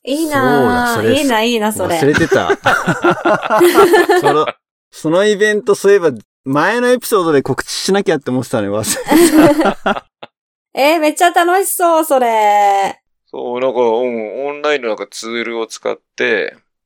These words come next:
Speaker 3: なんかその、まあ、普通にこうやってZoomで均等に話すとかじゃなくて、
Speaker 1: うん。
Speaker 3: なんかその、なんていうの、マップを用意して、その、人に、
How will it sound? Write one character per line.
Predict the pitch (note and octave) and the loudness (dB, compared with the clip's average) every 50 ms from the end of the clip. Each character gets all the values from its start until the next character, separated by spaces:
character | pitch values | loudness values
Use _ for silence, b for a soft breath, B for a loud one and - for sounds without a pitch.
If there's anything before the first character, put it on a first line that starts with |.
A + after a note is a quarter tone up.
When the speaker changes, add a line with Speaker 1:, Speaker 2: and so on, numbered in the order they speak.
| _ _ _ _ _ _ _ | _ _ _ _ _ _ _
Speaker 3:
な | A#2 A2+ | -10 -10
ん | G#2+ | -8
か | - - F#2+ | -6 -8 -8
そ | F2+ - F#2 | -8 -10 -12
の、 | E2+ E2+ F2 E2+ D#2+ _ _ _ _ _ _ _ _ _ _ _ _ _ _ _ _ _ _ _ _ _ | -10 -10 -10 -10 -12 _ _ _ _ _ _ _ _ _ _ _ _ _ _ _ _ _ _ _ _ _
ま | C3 A2 | -10 -10
あ、 | - _ _ | -10 _ _
普 | - - | -14 -8
通 | - E3 | -6 -6
に | E3 | -4
こ | D#3 E3 | -4 -6
う | D#3 | -6
や | D3 | -6
っ | |
て | B2+ A2+ | -6 -4
Zoom | C3+ D3+ D#3 D3+ D3 D3 | -4 -2 -2 -2 -4 -4
で | D3+ D3 D3 D3 C#3 - - _ _ _ _ _ | -4 -2 -2 -2 -4 -8 -12 _ _ _ _ _
均 | - - D3 C3 | -14 -14 -12 -6
等 | - C#3 | -6 -6
に | C#3 C3+ | -4 -4
話 | C3 C3 C3 C3 | -6 -6 -6 -8
す | - | -8
と | - | -10
か | - E2+ | -12 -12
じ | - D#2 | -12 -14
ゃ | |
な | - - | -16 -16
く | - _ | -20 _
て、 | _ - F2 - - - _ _ _ _ _ _ - | _ -16 -14 -14 -14 -16 _ _ _ _ _ _ -4
Speaker 1:
う | A#3+ | -2
ん。 | A3+ A3 G#3+ G3+ F#3 F#3 _ | -2 -2 -2 -6 -8 -14 _
Speaker 3:
な | - - | -12 -12
ん | - | -12
か | - - | -12 -14
そ | - - | -14 -12
の、 | F2+ F2 E2+ F2 F2 E2+ E2 D#2+ - _ _ _ _ _ _ _ _ _ _ _ | -12 -10 -12 -12 -12 -12 -14 -16 -20 _ _ _ _ _ _ _ _ _ _ _
な | - | -10
ん | - | -8
て | - | -8
い | - | -8
う | |
の、 | G2+ | -6
マ | G#2+ A2 | -6 -6
ッ | G#2 - _ _ | -6 -8 _ _
プ | - C#3+ | -8 -6
を | C#3 C3+ | -4 -4
用 | C3+ C#3 C3 G#2+ | -2 -2 -2 -2
意 | F2 | -4
し | - - | -6 -6
て、 | - F2 D2+ G#1+ G1+ G1+ - _ _ _ _ _ _ _ | -6 -6 -6 -6 -8 -10 -16 _ _ _ _ _ _ _
そ | - - | -16 -14
の、 | - - - - - _ _ _ _ _ _ _ _ _ _ _ | -14 -14 -16 -18 -20 _ _ _ _ _ _ _ _ _ _ _
人 | - - - B2+ B2+ B2+ | -10 -6 -4 -2 -2 -2
に、 | B2 B2 A#2+ F2+ - - | -4 -6 -8 -8 -10 -12